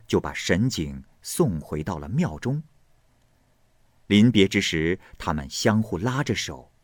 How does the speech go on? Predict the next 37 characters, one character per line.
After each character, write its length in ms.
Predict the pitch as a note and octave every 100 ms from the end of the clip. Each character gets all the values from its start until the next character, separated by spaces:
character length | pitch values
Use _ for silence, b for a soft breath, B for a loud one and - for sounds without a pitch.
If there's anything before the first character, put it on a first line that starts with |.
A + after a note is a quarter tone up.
| _ _
哭 280 | - - G#2+
泣 300 | G#2+ - F2
而 180 | C#2+ -
别。 240 | D2 C#2 _ _ _ _ _ _ _ _ _ _ _ _ _ _ _ _ _ _ _ _
沈 280 | - D3 G#3
景 260 | A3+ E2+ C2+
回 200 | - A2
到 180 | E3 G2+
驿 220 | F#3+ F#3+
馆， 300 | - C#2 - _ _ _ _ _
探 260 | - A#3
怀 240 | G2+ - F2
中 260 | E3+ F#3+ G3 B -
果 220 | F#2+ D2+
然 320 | C#2+ D2+ E3+ -
有 200 | D#2+ C2
玉 240 | - G3 G2+
镜 280 | - F#3 D#2+
和 120 | E2
金 220 | - E3
缕 160 | A2 C2+
结。 320 | - C#2 D3 _ _ _ _ _ _ _ _ _
他 120 | -
静 280 | - D#3+ F#2
想 220 | - D#2
了 80 | D#2
许 320 | - F#2 C#3+
久， 320 | F3+ D#2+ - _ _ _
才 180 | - -
去 140 | E2 -
告 220 | F#2 D2
知 200 | - C3
驿 180 | E3+ A2+
馆 180 | - D2+
的 80 | G2+
主 200 | F2 C#2
人 280 | C#2+ F2+